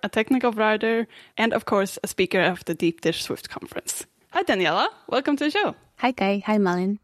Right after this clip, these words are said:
Speaker 2: Thank you for inviting me. It's, uh, very exciting to be here.
Speaker 1: We usually start off with just,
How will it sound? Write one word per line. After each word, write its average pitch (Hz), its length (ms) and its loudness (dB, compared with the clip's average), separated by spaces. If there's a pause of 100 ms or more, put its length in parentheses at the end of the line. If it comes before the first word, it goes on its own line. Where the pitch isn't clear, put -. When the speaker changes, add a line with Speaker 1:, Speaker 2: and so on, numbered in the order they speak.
Speaker 2:
Thank 262 200 0
you 214 200 0
for - 160 -2
inviting 196 360 2
me. 185 140 -4 (100)
It's, - 100 -12
uh, 175 280 -4 (420)
very 185 380 2
exciting 202 360 0
to 190 60 -4
be 208 100 0
here. 196 180 0 (200)
Speaker 1:
We 254 380 0
usually 262 560 0
start 269 340 -2
off 240 240 0
with 220 180 0
just, - 460 -6